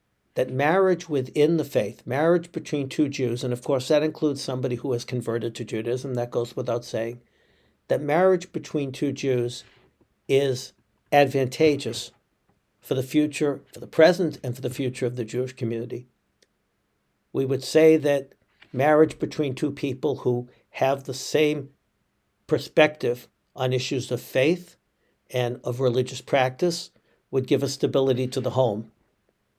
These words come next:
In addition, if both parents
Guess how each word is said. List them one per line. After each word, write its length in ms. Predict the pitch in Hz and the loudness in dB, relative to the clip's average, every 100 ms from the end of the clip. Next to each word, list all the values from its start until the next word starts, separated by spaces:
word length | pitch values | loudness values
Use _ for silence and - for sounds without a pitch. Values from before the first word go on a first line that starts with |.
| _ _ | _ _
In 100 | 135 | -2
addition, 680 | 127 131 123 - 175 185 - _ _ _ _ _ _ - | 0 2 0 2 0 0 -6 _ _ _ _ _ _ -12
if 160 | 117 - - | -10 -10 0
both 440 | 147 156 151 _ | 4 4 4 _
parents 640 | - 143 135 135 170 170 | -6 -2 0 0 -4 -6